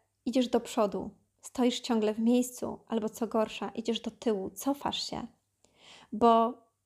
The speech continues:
to, co ja lubię mówić, nigdy nie wiesz przedtem, tylko dopiero potem. Ty zakładasz, że w tym momencie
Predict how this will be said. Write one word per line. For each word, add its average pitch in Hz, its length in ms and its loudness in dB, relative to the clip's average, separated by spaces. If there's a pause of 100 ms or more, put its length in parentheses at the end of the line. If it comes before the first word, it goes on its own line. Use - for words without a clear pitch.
(540)
to, - 100 0
co - 140 -2
ja 208 140 4
lubię 214 320 2
mówić, 208 460 -4
nigdy 294 320 -2
nie 277 140 4
wiesz 254 160 2
przedtem, - 720 -2 (220)
tylko 226 280 -4
dopiero 196 340 -2
potem. 202 540 -6 (2250)
Ty 294 160 4
zakładasz, 285 720 4
że 220 680 2
w - 40 -20
tym 330 280 0
momencie 226 880 -2